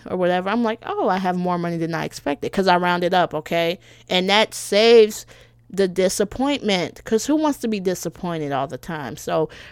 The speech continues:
rounding up really helps, and it puts you in better spirits. Although the parking ticket is sixty dollars, I said it was a hundred dollars.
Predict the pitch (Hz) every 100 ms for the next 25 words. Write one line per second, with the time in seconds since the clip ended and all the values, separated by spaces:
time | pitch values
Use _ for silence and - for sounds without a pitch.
0 | - 240 320 285 254 233 226 190 190 180
1 | 170 165 - - 175 170 165 214 220 -
2 | 190 180 170 165 165 170 165 - 170 160
3 | 139 - - - - - 180 175 180 226
4 | 269 196 175 - 190 196 180 - 262 233
5 | 156 - - - 165 165 - - - -
6 | 285 294 - 175 175 156 160 175 - -
7 | - 302 - 254 233 220 220 233 285 240
8 | 170 151 156 170